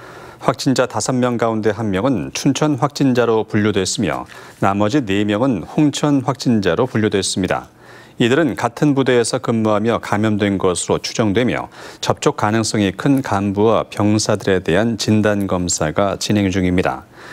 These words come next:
이들 가운데 사십 대 간부 한 명은 지난 삼 일 백신 일 차 접종을 마친 것으로 알려졌습니다.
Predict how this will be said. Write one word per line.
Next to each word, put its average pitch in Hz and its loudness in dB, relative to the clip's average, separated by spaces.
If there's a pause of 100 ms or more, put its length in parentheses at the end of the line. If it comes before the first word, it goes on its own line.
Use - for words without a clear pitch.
(280)
이들 127 4
가운데 120 2
사십 - -4
대 135 2
간부 117 0
한 107 2
명은 80 0 (240)
지난 101 2
삼 98 -2
일 113 2
백신 135 2
일 107 0
차 120 0
접종을 104 0
마친 110 0
것으로 104 2
알려졌습니다. 92 0